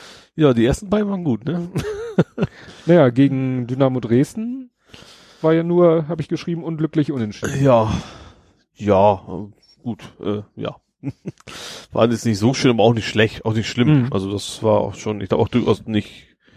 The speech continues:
Speaker 1: war auch schon durchaus ein gut, vernünftiges Ergebnis, sag ich mal. Das fand ich gar nicht so, dass wir jetzt,
Speaker 2: Mhm.
Speaker 1: äh, klar wären drei schöner gewesen, drei Punkte, aber das ist schon
Speaker 2: Ja, aber
Speaker 1: Ja.
Speaker 2: Darmstadt war ja dann nicht so der
Speaker 1: Nee, gegen, wie heißt der, Lutscher, ne?
Speaker 2: Was?
Speaker 1: Lutscher?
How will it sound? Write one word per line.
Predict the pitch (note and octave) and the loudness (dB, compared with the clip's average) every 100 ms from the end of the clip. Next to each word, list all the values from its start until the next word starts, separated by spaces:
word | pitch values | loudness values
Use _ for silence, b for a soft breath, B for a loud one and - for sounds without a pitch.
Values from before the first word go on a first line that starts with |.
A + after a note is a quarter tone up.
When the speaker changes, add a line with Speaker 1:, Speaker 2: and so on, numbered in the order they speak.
| b b b _ - | b b b _ -2
Speaker 1:
war | - | 0
auch | |
schon | G#2 - | 0 2
durchaus | A#2+ A2 G2+ | 2 2 -2
ein | G#2+ - | -8 -8
gut, | A2+ A2+ - | -8 -8 -8
vernünftiges | - A#2 A#2+ A2 | 0 2 4 4
Ergebnis, | G2 F#2 G2 - - | 2 0 -4 -6 -6
sag | - - | -6 -8
ich | - | -8
mal. | F#2+ | -6
Das | F#2 | -8
fand | - G#2 | -8 -10
ich | G2+ - | -10 -4
gar | G2 | -2
nicht | G2 F#2+ | 0 -4
so, | G2+ | -6
dass | - - | -10 -8
wir | - | -4
jetzt, | C3 | -4
Speaker 2:
Mhm. | A2+ | -4
Speaker 1:
äh, | G2 _ b b b b b b | -6 _ b b b b b b
klar | - G2+ | 0 2
wären | G2+ | 2
drei | F#2 G2 | 2 0
schöner | - A#2 A2 | 2 2 2
gewesen, | G2+ G#2+ G2+ | 2 0 2
drei | G#2 | 0
Punkte, | F#2+ A2 G#2 - | -2 -6 -4 -2
aber | F#2+ G2 | 0 -2
das | F2 | -4
ist | - - | -12 -12
schon | G#2 F#2+ F2+ _ _ _ _ | -12 -12 -18 _ _ _ _
Speaker 2:
Ja, | C#3 A#2 | -8 -6
aber | G#2 | -2
Speaker 1:
Ja. | A2+ | 0
Speaker 2:
Darmstadt | A2 C3 E3+ E3 | 0 0 0 0
war | E3+ | 2
ja | E3 | 2
dann | D#3+ E3 | 0 -2
nicht | D3 | -6
so | - G#2+ | -6 -6
der | G#2 G2+ G2+ G2 G2+ B B B _ | -4 -4 -4 -8 -14 B B B _
Speaker 1:
Nee, | E3+ F3+ B2+ G#2 F2 B - | 2 6 6 4 0 B 0
gegen, | C3 C#3+ D3 | 2 2 0
wie | A2 | 2
heißt | C3+ C#3+ | 2 2
der, | A2 | 2
Lutscher, | C#3 - B2 F#2+ | 2 2 2 4
ne? | F2 C3+ F3+ B B B B B B B B | 4 4 4 B B B B B B B B
Speaker 2:
Was? | F#2+ B2 - | -4 -4 -4
Speaker 1:
Lutscher? | G2 C#3 - D#3 F3+ | -4 -4 -2 -2 -2